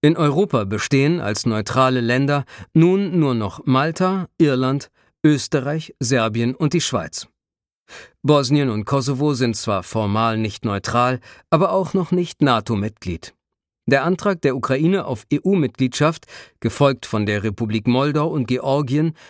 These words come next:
und die Verleihung des Kandidatenstatus an die beiden erstgenannten Länder auf dem E-U-Gipfel in Brüssel im Juni zweitausendzweiundzwanzig,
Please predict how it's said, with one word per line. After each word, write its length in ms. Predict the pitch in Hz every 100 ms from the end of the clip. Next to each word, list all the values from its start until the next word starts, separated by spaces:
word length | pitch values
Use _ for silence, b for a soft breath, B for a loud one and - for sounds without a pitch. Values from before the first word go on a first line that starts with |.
| B
und 160 | - 165
die 80 | 190
Verleihung 540 | - 123 120 165 131
des 200 | 104 -
Kandidatenstatus 1160 | - 107 104 135 139 147 127 139 123 131 131 -
an 180 | - 123
die 100 | 107
beiden 360 | 123 127 123
erstgenannten 760 | 123 131 - - 117 113 110 117
Länder 380 | 113 135 143 135
auf 180 | 117
dem 220 | - 117 127
E-U-Gipfel 640 | 139 170 151 139 - 123
in 180 | 127 113
Brüssel 360 | 123 139 -
im 160 | 139 117
Juni 260 | 113 127 117
zweitausendzweiundzwanzig, 1500 | - 123 113 110 104 104 - 107 95 - 123 131 160 156